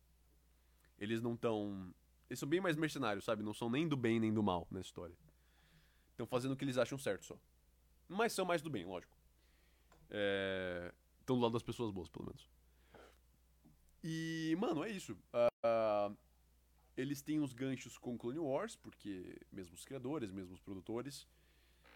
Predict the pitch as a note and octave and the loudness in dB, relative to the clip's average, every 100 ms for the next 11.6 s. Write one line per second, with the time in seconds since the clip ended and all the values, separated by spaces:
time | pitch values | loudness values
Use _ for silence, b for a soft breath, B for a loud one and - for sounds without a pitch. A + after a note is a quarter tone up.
0 | b b - G#2+ G#2 G2+ G#2 A2 A#2+ A#2 | b b -10 -4 -2 -2 -2 -2 -4 -2
1 | - B2 A#2 A#2 G#2+ B2+ A#2 A2+ A2+ A2+ | 4 4 4 0 -6 -8 -8 -8 -4 -4
2 | A2+ - B2 A2+ A2+ - F3 D3+ F#3 E3+ | -4 -6 -4 -4 -4 -6 -2 0 2 2
3 | D3 b b b _ B2+ A#2+ C3+ B2+ - | -2 b b b _ -6 -2 -2 -4 -4
4 | C3 A#2 A2+ A#2 - A#2+ G#2+ G2 - - | -4 -4 -2 -6 -4 -6 -6 -10 -14 -20
5 | _ _ _ _ _ _ _ _ - - | _ _ _ _ _ _ _ _ -20 -10
6 | G#2 G#2 G2 G2+ - D3 F3 D#3 - D#3 | -6 -2 -2 -6 -4 -4 -2 -6 -2 0
7 | C#3+ C3 D3+ F#3+ F#3 A3+ - - _ _ | 2 2 2 0 -2 -6 -8 -18 _ _
8 | _ - A2 A#2 A2+ A2 G#2+ A2+ G#2+ G2+ | _ -10 -8 -6 -4 -6 -6 -4 -2 -2
9 | G2+ G2 - C3 G#2+ G2+ G#2 G#2+ G2+ b | -4 -8 -8 -8 -8 -8 -6 -6 -8 b
10 | b b b b - A#2 A2 G#2+ B2 A#2+ | b b b b -4 -4 -4 -2 0 0
11 | A#2 C3+ B2+ - C3+ A2+ | 0 0 0 0 0 0